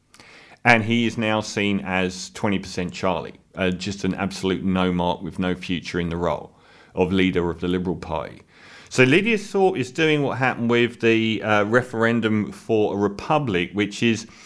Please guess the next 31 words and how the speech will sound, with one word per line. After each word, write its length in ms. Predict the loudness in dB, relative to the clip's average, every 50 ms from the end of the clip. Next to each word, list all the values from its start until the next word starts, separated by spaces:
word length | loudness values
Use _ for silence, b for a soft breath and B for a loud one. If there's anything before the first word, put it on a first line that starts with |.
| B B B B B B _
all 180 | 2 4 4 4
the 60 | 2
people 340 | 0 0 -4 -4 -4 -4 -4
on 140 | -2 -2 -2
the 80 | -4
right 420 | -2 0 0 2 2 2 0 -2 -6 -14 -20 _ _ _ _ _ _
just 240 | -4 -2 -2 -2 0
galvanise 580 | 0 2 2 2 2 2 0 2 2 0 0 0
around 300 | 0 0 2 2 2 2
one 180 | 0 0 0
issue 420 | -2 -4 -2 0 0 0 0 -2 -6 -4
and 120 | -2 0
they 120 | 0 0 0
don't 320 | 0 0 2 2 2 0
care 320 | -4 -6 -4 -2 0 0 -2
about 240 | -2 -2 -4 -4 -4
anything 440 | -4 -2 -2 -2 -2 -2 -2 0 0
else. 340 | 0 -2 -6 -10 -16 -20 b b b b b b
They're 200 | 4 4 4 4
voting 420 | 4 2 0 0 0 -2 -2 0
no, 220 | 0 2 0 0 0
no 180 | 0 0 0
matter 220 | -2 -2 -4 -4 -6
what. 320 | -6 -4 -4 -4 -6 -8 -16 _ _ _ _ _ b b b b b b b b b b b b b b b
Whereas 260 | 4 6 6 6 4
the 100 | 0 -4
people 320 | 0 2 0 0 2 0 -2
that 60 | -2
wanted 560 | 0 0 0 0 0 0 -2 -2 -2 -2 -6 -8
a 60 | -4
republic 720 | -2 -2 -2 -2 0 -2 -2 0 0 -2 -2 -2 -4 -12